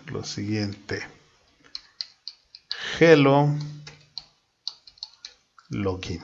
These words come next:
o sea, simplemente va a mostrar ahí un login cuando sea invocado este método de acción. En ocasiones es necesario realizar operaciones que requieren el nombre de controladores y acciones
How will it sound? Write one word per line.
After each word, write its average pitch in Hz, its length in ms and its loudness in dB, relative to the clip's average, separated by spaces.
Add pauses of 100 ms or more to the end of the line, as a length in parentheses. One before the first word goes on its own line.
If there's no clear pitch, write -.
o - 40 -20
sea, - 160 -12
simplemente 98 680 -8
va 92 80 -8
a 92 40 -8
mostrar 95 460 -10
ahí 101 160 -6
un 101 240 -8
login 107 340 -6
cuando 95 300 -10
sea - 540 -8
invocado 98 580 -6
este - 220 -6
método 104 360 -2
de 117 40 4
acción. 156 400 2 (640)
En 208 140 10
ocasiones 277 560 10
es 240 140 8
necesario 208 840 8
realizar 147 500 8
operaciones 147 760 8
que - 120 6
requieren 147 760 8
el 131 340 12
nombre 180 380 10
de 135 140 6
controladores 117 760 4
y 110 40 6
acciones 139 680 4